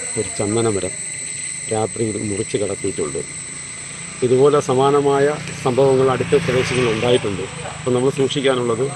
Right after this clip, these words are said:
ചന്ദനമരങ്ങൾ ഉള്ള സ്ഥലങ്ങളിൽ, ആ, ആളുകൾ സൂക്ഷിക്കേണ്ടത് ഇത്തരത്തിലുള്ള മോഷണ സംഘം നമ്മുടെ പ്രദേശത്തെല്ലാം, ആ, ചില, ആ, വ്യാപാര, ആ, കാര്യങ്ങളുമായി ബന്ധപ്പെട്ട്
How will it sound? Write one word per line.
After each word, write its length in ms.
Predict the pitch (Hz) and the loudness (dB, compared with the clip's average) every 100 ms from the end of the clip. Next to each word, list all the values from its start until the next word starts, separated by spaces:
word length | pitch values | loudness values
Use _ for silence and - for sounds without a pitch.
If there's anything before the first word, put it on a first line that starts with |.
| - | -2
ചന്ദനമരങ്ങൾ 680 | 117 123 135 139 135 135 143 - - - - | 0 2 4 4 4 2 0 -4 -16 -8 0
ഉള്ള 160 | 120 | 0
സ്ഥലങ്ങളിൽ, 540 | - 113 101 95 95 123 - - - - - - 110 | 0 -2 -2 -2 -4 -6 -10 -16 -16 -16 -16 -10 -2
ആ, 280 | 113 110 - | 0 2 2
ആളുകൾ 240 | 113 113 | 2 2
സൂക്ഷിക്കേണ്ടത് 760 | 113 117 107 127 120 107 104 135 - - - - - | 0 -2 -2 0 0 0 0 -2 -8 -14 -14 -12 -6
ഇത്തരത്തിലുള്ള 480 | 117 135 135 135 131 | 0 2 2 2 2
മോഷണ 400 | 123 127 - 151 | 2 2 2 0
സംഘം 360 | - 113 101 - - - - - | 0 -2 -2 -6 -12 -14 -12 -4
നമ്മുടെ 200 | 117 123 | -2 0
പ്രദേശത്തെല്ലാം, 720 | 117 120 123 - - 110 123 127 - - - - 113 | 0 0 0 -4 -4 -2 -2 -4 -10 -10 -10 -6 -2
ആ, 60 | 113 110 107 110 110 110 - - - - | 2 2 2 0 -2 -4 -6 -8 -8 -2
ചില, 140 | - 131 | 2 4
ആ, 280 | 131 131 120 117 113 113 113 113 113 113 117 120 127 131 | 4 2 2 4 4 4 4 2 0 -2 -2 -2 0 4
വ്യാപാര, 460 | 117 120 135 135 | 4 6 4 4
ആ, 60 | 135 - - - - - - 123 117 120 | 2 -2 -12 -12 -10 -10 -10 -6 -4 0
കാര്യങ്ങളുമായി 560 | 117 117 120 113 117 | 2 2 2 4 4
ബന്ധപ്പെട്ട് 640 | 107 107 107 - 131 - | 2 2 2 2 0 0